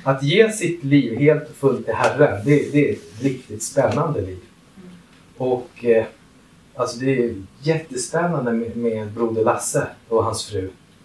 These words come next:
Speaker 1: Hur de bara har, växer in i Herren så otroligt mycket. Och, eh, hur de steg för steg bara, alltså, bara har getts, bara,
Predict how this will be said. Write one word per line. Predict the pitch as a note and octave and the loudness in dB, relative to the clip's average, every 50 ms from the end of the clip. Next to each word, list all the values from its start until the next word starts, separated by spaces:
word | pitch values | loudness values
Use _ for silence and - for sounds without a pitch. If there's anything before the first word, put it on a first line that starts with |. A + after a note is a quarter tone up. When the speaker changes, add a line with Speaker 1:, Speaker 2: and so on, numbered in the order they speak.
| _ _ - - - | _ _ -20 -20 -10
Speaker 1:
Hur | - B2 A#2 A2+ A2 | -4 -2 -2 -2 2
de | B2 B2 B2 B2 A#2+ A#2 A2 - - - - - - - - - - | 2 4 4 4 0 -2 -4 -6 -14 -20 -20 -20 -20 -20 -20 -2 2
bara | C#3+ D3 C#3 B2+ B2+ B2+ - | 2 4 4 2 -2 -6 -8
har, | - - - G2+ G#2 - - _ _ - - - - | -8 -8 -8 -8 -10 -16 -20 _ _ -20 -20 -20 0
växer | - F3+ G#3 G#3 G3+ - - - - - - D#3+ D3+ C#3+ - D3 E3+ | 2 4 4 4 0 -6 -8 -8 -8 -2 0 0 0 0 -2 -4 -4
in | F#3+ G3+ F#3 F3+ E3 | -4 -2 -2 -2 -2
i | C#3 | -2
Herren | C3+ C#3+ D3+ D#3 C#3 - - D#3 F3 D#3+ A#2 B2 C#3 C#3+ | -2 -2 -2 -2 -2 -2 -2 -2 -4 -4 -4 -4 -6 -8
så | - - - A#2+ A#2 | -8 -10 -10 -10 -10
otroligt | C#3 - - D3 D#3 F#3 G#3 - A2+ A2+ G#2+ - - | -10 -8 -4 -4 0 0 0 0 0 -4 -6 -8 -8
mycket. | B2 B2 B2 - - - D#3 - - - - - - _ _ - - - - - - - - - _ | -10 -12 -12 -10 -2 0 0 0 0 -6 -12 -20 -20 _ _ -20 -20 -20 -20 -20 -20 -20 -20 -20 _
Och, | - B2+ C3 B2+ A#2 - - - - - B2+ | -6 -4 -4 -2 -4 -6 -8 -16 -18 -14 -2
eh, | B2+ B2 A#2+ A#2+ A#2 A#2 A#2 | 0 2 2 2 0 -2 -4
hur | - - D3 D#3 D3 C#3+ | -4 -2 2 4 4 4
de | C#3+ C#3+ C#3 C#3 C3+ - - _ _ _ _ - | 4 2 2 0 -2 -8 -16 _ _ _ _ -12
steg | - - - - - E3+ F#3+ G#3 G#3+ G3+ G3 F#3+ - | -8 -8 -6 -4 0 2 2 4 4 4 2 0 -4
för | - - F3 - | -6 -4 -4 -2
steg | - - - - F#3 G#3 - - - G2 - C#3+ D3 - | -2 -4 -4 0 2 2 2 2 -2 -6 -8 -10 -2 2
bara, | E3+ E3 D3+ C#3 C#3+ C#3 C#3 C3+ | 4 4 4 4 2 0 0 -2
alltså, | C3 C#3 C3+ C3 - C#3+ B2+ - - - - _ _ _ | -2 -4 -4 -2 -2 -2 -2 -4 -6 -16 -20 _ _ _
bara | - F#3+ F#3 D#3+ D3 C3+ C#3 | 0 2 4 4 2 0 -2
har | - - D3+ C#3+ C3+ | -4 -2 -2 -2 -2
getts, | - A#2 C#3 - - - - - - - - - - - - - - - | -4 2 2 2 2 2 -4 -8 -8 -8 -6 -8 -8 -8 -10 -12 -8 -4
bara, | A#3 B3 B3 A3+ G#3+ G#3 G#3 | -4 0 2 2 2 2 0